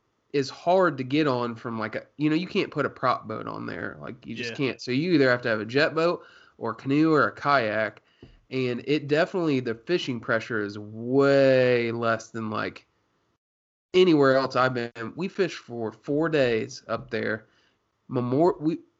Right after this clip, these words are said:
Speaker 1: n-, keep in mind, it was Memorial Day weekend. So it was, like,
Speaker 2: Mm-hmm.
Speaker 1: during covid. So it was, like, probably one of the busiest times you could ever go up there. I saw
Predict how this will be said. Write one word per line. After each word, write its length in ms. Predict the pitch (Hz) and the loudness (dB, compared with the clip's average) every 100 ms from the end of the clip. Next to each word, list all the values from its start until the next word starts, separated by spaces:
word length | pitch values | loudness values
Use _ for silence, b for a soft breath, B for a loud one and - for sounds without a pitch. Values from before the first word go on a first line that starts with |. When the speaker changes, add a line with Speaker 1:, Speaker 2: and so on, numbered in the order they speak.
| 135 | -8
Speaker 1:
n-, 160 | 139 - - | -8 -10 -18
keep 180 | - 170 | -8 -4
in 100 | 147 | -2
mind, 220 | 127 110 | 0 2
it 40 | 104 | 0
was 100 | 143 | 0
Memorial 460 | 147 131 139 135 | 0 2 4 4
Day 140 | 117 107 | 2 -2
weekend. 600 | 113 123 113 - 120 127 | -2 -6 -8 -10 -12 -10
So 220 | - 143 | 2 4
it 40 | |
was, 120 | 139 139 | 6 4
like, 200 | 120 117 | 2 0
Speaker 2:
Mm-hmm. 120 | 139 - _ _ | -10 -16 _ _
Speaker 1:
during 320 | 151 175 180 143 | 2 4 4 2
covid. 600 | - 180 147 - - - _ _ _ _ - | 0 2 2 0 -10 -20 _ _ _ _ -2
So 140 | 185 | 4
it 60 | 214 | 4
was, 120 | 190 | 4
like, 280 | 180 135 - _ _ _ _ _ | 2 2 -2 _ _ _ _ _
probably 400 | - 269 269 196 | 0 2 2 2
one 140 | 180 175 | 0 -2
of 60 | |
the 80 | 151 | -4
busiest 640 | 143 147 135 127 - - _ _ | -4 -4 -4 -4 -8 -18 _ _
times 420 | 151 139 131 120 | -6 -4 -4 -8
you 100 | 123 | -10
could 180 | 127 110 | -10 -6
ever 320 | 131 131 127 | -4 -2 -2
go 220 | 117 120 | -4 -4
up 140 | 117 - | -4 -4
there. 220 | 117 - | -4 -2
I 100 | 127 | -2
saw 400 | 135 - 120 110 | -2 -2 -2 -4